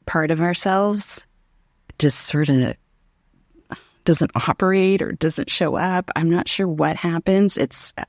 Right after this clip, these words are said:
it happens to every single person on the planet. And yet every human has been making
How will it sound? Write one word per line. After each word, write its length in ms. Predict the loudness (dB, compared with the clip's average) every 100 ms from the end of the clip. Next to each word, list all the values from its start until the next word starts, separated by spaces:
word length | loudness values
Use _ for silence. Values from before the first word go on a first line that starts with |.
| -6
it 80 | -4
happens 420 | -2 0 0 0
to 80 | -4 0
every 240 | 2 2
single 260 | 4 4 4
person 360 | -2 -2 0
on 80 | 0
the 80 | 0
planet. 420 | 0 2 2 0 _ -20 -20 -4
And 100 | 2
yet 220 | 4 2 -2
every 300 | 0 0 2
human 600 | 0 2 4 6 6 4 2 _ _ _ _ -2
has 220 | 0 4
been 240 | 4 4
making 480 | 4 2 4 2 2